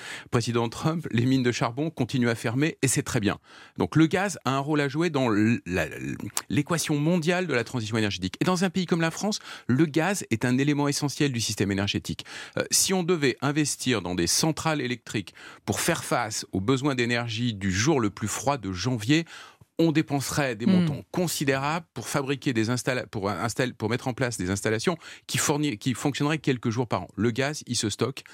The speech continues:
Speaker 1: il se déstocke très vite et il nous permet de nous chauffer,
Speaker 2: Le
Speaker 1: euh,
Speaker 2: gaz,
Speaker 1: au moins.
Speaker 2: donc,
Speaker 1: Et
Speaker 2: et
Speaker 1: il se,
Speaker 2: l'hydrogène,
Speaker 1: et
Speaker 2: hein,
Speaker 1: il se
Speaker 2: qui est
Speaker 1: verdit.
Speaker 2: aussi, oui,
Speaker 1: Et
Speaker 2: il
Speaker 1: il
Speaker 2: se
Speaker 1: se verdit, le
Speaker 2: verdit.
Speaker 1: gaz.
Speaker 2: Ah oui, oui.
Speaker 1: Il se verdit de deux manières. Il se verdit aujourd'hui à très court terme parce qu'on est capable de faire du biogaz, c'est-à-dire
Speaker 2: Mhm.
Speaker 1: d'utiliser,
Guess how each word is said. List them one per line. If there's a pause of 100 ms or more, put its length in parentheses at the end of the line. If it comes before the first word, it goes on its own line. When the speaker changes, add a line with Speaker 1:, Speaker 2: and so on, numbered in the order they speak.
(240)
Speaker 1:
il
se
déstocke
très
vite
et
il
nous
permet
de
nous
chauffer, (220)
Speaker 2:
Le
Speaker 1:
euh,
Speaker 2:
gaz,
Speaker 1:
au
moins.
Speaker 2:
donc,
Speaker 1:
Et
Speaker 2:
et
Speaker 1:
il
se, (140)
Speaker 2:
l'hydrogène, (100)
Speaker 1:
et
Speaker 2:
hein,
Speaker 1:
il
se
Speaker 2:
qui
est
Speaker 1:
verdit.
Speaker 2:
aussi,
oui,
Speaker 1:
Et
Speaker 2:
il
Speaker 1:
il
Speaker 2:
se
Speaker 1:
se
verdit,
le
Speaker 2:
verdit.
Speaker 1:
gaz.
Speaker 2:
Ah
oui, (140)
oui.
Speaker 1:
Il
se
verdit
de
deux
manières.
Il
se
verdit
aujourd'hui
à
très
court
terme (280)
parce
qu'on
est
capable
de
faire
du
biogaz,
c'est-à-dire
Speaker 2:
Mhm.
Speaker 1:
d'utiliser,